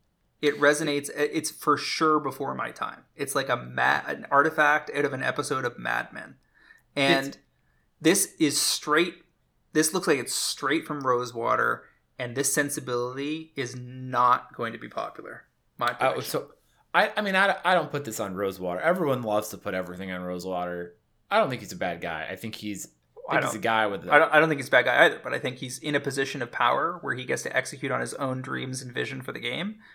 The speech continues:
Speaker 1: And I think that it's very clear that this, the, first of all, the whole Unthing is very much his. That's always been
Speaker 2: Yes,
Speaker 1: known and
Speaker 2: that's
Speaker 1: established.
Speaker 2: true.
Speaker 1: Secondly, this whole, like, this look and feel that I'm seeing here is a discussion between him and an art director.
Speaker 2: Th-,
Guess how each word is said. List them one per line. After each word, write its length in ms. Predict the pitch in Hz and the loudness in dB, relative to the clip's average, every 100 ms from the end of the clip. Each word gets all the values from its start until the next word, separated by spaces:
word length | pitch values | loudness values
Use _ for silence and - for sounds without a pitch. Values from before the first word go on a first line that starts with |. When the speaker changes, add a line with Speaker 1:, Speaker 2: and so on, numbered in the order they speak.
| - | -8
Speaker 1:
And 100 | 127 | -2
I 60 | 120 | 0
think 240 | 135 131 | 0 -2
that 120 | 131 120 | 0 -2
it's 120 | 113 | 0
very 200 | 127 123 | 0 0
clear 300 | - 127 123 | -2 0 0
that 180 | 120 127 | 0 0
this, 300 | 127 - - _ | -2 -2 -10 _
the, 160 | 151 - - | -8 -8 2
first 180 | 226 226 | 2 2
of 40 | |
all, 40 | 127 | -4
the 80 | |
whole 220 | - 165 151 | 0 0 0
Unthing 340 | 131 143 120 | -2 -2 -6
is 120 | 120 | -6
very 180 | 117 123 | -4 -4
much 220 | 117 - | -4 -8
his. 240 | - 110 107 | -8 -8 -4
That's 220 | 120 - | -6 -6
always 320 | 110 120 104 | -10 -10 -10
been 180 | 117 113 | -12 -8
Speaker 2:
Yes, 260 | 104 - 120 | -8 -8 -4
Speaker 1:
known 280 | 117 117 | -4 -4
and 120 | 113 107 | -10 -4
Speaker 2:
that's 140 | 104 | 0
Speaker 1:
established. 280 | 117 - - | 0 0 -8
Speaker 2:
true. 80 | - - - | -16 -20 -2
Speaker 1:
Secondly, 560 | - 233 147 123 120 - | 6 6 6 -2 -8 0
this 240 | 147 156 - - | 2 2 -2 -4
whole, 380 | 156 147 143 | 0 2 2
like, 260 | 135 123 120 - | 2 0 0 0
this 320 | 147 160 - - | 4 4 2 -10
look 300 | 131 143 151 | 2 2 2
and 120 | 131 | -2
feel 140 | 135 | 0
that 100 | 131 | 0
I'm 100 | 123 | -2
seeing 280 | 120 127 139 | -4 -8 -8
here 300 | 160 185 214 - _ | -6 -6 -8 -16 _
is 160 | 147 135 | 2 2
a 60 | 139 | 4
discussion 420 | 104 165 170 170 | 2 2 2 2
between 280 | 139 139 127 | -4 -6 -4
him 260 | 147 160 - | -2 -2 -4
and 140 | 139 127 | -6 0
an 60 | |
art 200 | 117 110 | 0 -2
director. 400 | - - - - _ - - - - | -10 -10 -12 -12 _ -20 -18 -14 -4
Speaker 2:
Th-, 180 | 208 | -4